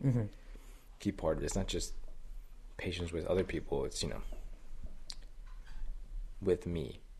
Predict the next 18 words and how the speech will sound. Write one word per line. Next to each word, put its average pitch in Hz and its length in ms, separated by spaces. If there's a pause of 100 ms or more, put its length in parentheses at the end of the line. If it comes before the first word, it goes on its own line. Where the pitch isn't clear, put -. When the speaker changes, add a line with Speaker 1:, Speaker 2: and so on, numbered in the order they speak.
(340)
Speaker 2:
you - 80
know, 76 160
Speaker 1:
Yeah. 117 120 (420)
Speaker 2:
when 82 200
I'm 76 300 (720)
frustrated, 80 680 (960)
uh, 85 40 (240)
anxious, 78 640 (1040)
annoyed, 80 320
whatever. 76 340 (580)
Speaker 1:
Yeah. - 60
Speaker 2:
So, 71 200 (680)
and 90 140
I 92 100
don't, 110 180
I - 60
think 123 240
there's, 87 440